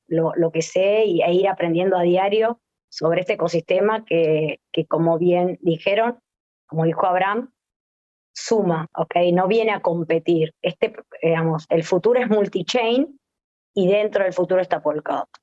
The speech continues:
Creo que eso es una, eh, una conclusión válida para lo que se viene.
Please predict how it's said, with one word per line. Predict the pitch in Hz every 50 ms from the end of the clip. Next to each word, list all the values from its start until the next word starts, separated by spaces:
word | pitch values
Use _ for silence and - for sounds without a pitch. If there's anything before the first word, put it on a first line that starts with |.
| _ -
Creo | 190 180 180 180 180 180
que | - 175 170 170 165 165 165 _ _ _ _ _ _ -
eso | 170 180 175 - 190 185
es | 180 175 180 -
una, | 180 175 175 170 165 160 170 - _ _ _ _ _ _ _ _ _ _ _ _ _ -
eh, | 170 170 160 151 -
una | - 175 185 185 180
conclusión | 185 180 175 156 175 175 165 - - 196 190 190
válida | 185 190 196 208 220 214 208 -
para | 180 170 170 165
lo | 165 160
que | 165
se | - - 156
viene. | 156 156 156 151 151 151 -